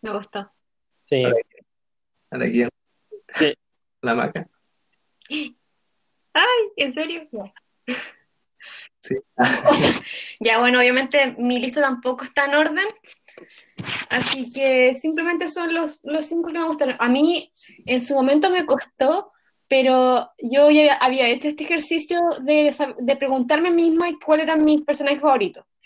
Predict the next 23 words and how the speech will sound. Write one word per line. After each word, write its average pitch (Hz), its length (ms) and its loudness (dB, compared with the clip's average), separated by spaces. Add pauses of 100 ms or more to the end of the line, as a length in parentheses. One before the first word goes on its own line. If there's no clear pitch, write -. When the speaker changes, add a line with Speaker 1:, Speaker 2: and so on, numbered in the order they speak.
(600)
Speaker 1:
Así 240 240 -4
que 220 340 2
<clears throat> - 540 -4
tuve 302 220 4
tiempo 339 420 0
porque 285 380 -2
lo 247 200 2
hice, 262 640 0
eh, - 220 -6
lo 247 140 2
hice 277 220 0
en 285 80 0
un 262 140 -4
periodo 339 560 2
de 359 180 -2
tiempo, 359 360 -4
así 349 180 -4
como 320 200 -2
analiza-, 277 440 0
analizar 262 460 -2
a 370 40 -2
mí 381 100 0
misma 392 260 2